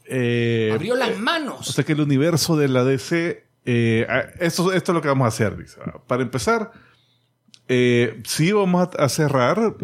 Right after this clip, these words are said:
Speaker 1: los, o, o, o a, o distribuir algunos de los proyectos que estaban en, en camino, ¿verdad? Por ejemplo, eh, Shazam, Aquaman, Blue Beetle y Flash. Y dice que Flash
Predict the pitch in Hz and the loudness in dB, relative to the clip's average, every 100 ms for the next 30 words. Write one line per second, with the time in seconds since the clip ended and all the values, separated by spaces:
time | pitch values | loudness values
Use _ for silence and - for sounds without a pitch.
0 | - - _ 120 117 113 110 - 131 113 | -10 -12 _ -4 0 2 0 -4 -4 0
1 | 113 110 92 - 120 117 113 117 127 127 | 2 0 -2 -2 2 2 2 0 2 0
2 | 123 120 147 120 143 208 151 104 117 135 | 0 -2 0 0 2 2 0 2 2 4
3 | 127 113 - 127 117 120 202 170 - - | 2 0 0 2 2 2 0 -2 -8 -10
4 | - 101 101 98 92 - 98 95 147 220 | -2 2 2 2 -2 -6 -8 -2 2 2
5 | 117 65 113 120 104 98 123 123 120 - | 0 -4 -6 -4 -4 -4 -2 -2 -4 -14
6 | _ - - 113 110 107 - 101 127 131 | _ -20 -8 -2 0 -2 -4 -6 0 0
7 | 190 208 - - - - 117 104 104 104 | 0 -4 -8 -20 -20 -10 -10 -4 0 2
8 | 165 185 190 185 - _ _ _ 113 113 | 0 0 0 -2 -4 _ _ _ -2 0
9 | 120 185 185 185 170 - _ _ _ _ | 2 2 2 0 -2 -10 _ _ _ _
10 | _ 151 175 175 127 139 147 92 - - | _ -4 -4 -4 -8 -2 -2 -2 -8 -14
11 | - - 123 120 151 127 - 156 202 196 | -16 -6 -4 -2 -4 -4 -4 0 0 0
12 | - | -8